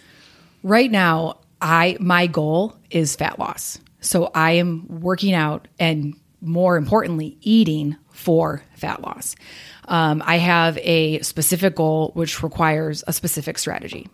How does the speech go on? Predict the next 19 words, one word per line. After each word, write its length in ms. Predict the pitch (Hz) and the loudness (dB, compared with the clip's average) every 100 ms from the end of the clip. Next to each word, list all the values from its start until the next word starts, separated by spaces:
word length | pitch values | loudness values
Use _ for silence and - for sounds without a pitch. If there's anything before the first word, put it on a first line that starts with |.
| _ | _
and 120 | 165 | -4
that's 200 | 165 160 - | -2 -4 -6
all 220 | 151 156 | -6 -4
it 80 | 151 | -4
is. 280 | - - - _ | -6 -10 -12 _
So 260 | - 196 | 2 4
I, 320 | 175 165 170 190 196 | 4 2 4 4 4
and 80 | 175 | 2
I 80 | |
haven't 260 | 196 269 302 | 4 4 2
always 380 | 202 175 185 156 | 4 4 4 0
been 180 | 151 151 | -2 -2
this 180 | 147 | -4
way, 100 | - | -6
so 220 | 160 - 156 | -6 -2 0
emotionally 480 | 151 151 - 156 | 0 -2 -2 -2
detached, 600 | 147 135 147 160 - - | -2 -4 -4 -4 -4 -4
but 140 | - 160 | -2 -2
have 380 | - 160 151 | 0 -2 -2